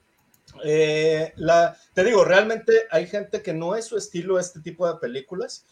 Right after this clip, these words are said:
Hay algunos que, por ejemplo, no les gusta el gore o no les gusta cómo se contó. A mí todo eso, o sea, o por ejemplo lo que, lo que menciona Cal de Harley, para mí Harley se me hizo, o sea, parte, porque es parte del equipo del Suicide Squad, o sea,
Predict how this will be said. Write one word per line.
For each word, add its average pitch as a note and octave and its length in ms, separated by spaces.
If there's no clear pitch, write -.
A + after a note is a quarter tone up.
Hay E3 220
algunos F3+ 300
que, F3+ 100
por D#3+ 120
ejemplo, D#3+ 220
no D#3+ 80
les D#3 100
gusta C#3 220
el B2+ 80
gore G3 420
o D#3 100
no F3 100
les F#3 140
gusta E3 300
cómo D#3 220
se D#3 120
contó. F#3+ 540
A E3+ 260
mí G#3+ 220
todo A3 320
eso, A#3 380
o D#3+ 100
sea, D#3 300
o D#3+ 100
por F#3 100
ejemplo G3 200
lo F#3 100
que, E3+ 140
lo D3 100
que - 80
menciona D#3+ 720
Cal E3+ 320
de D3 300
Harley, E3 360
para C#3+ 200
mí E3+ 260
Harley F3 480
se F#3 140
me E3 200
hizo, F3 320
o E3+ 420
sea, D3 460
parte, E3 420
porque E3+ 200
es E3 80
parte A3 280
del A3 180
equipo F3+ 400
del F#3 80
Suicide F#3 340
Squad, E3 340
o F3+ 40
sea, D3 440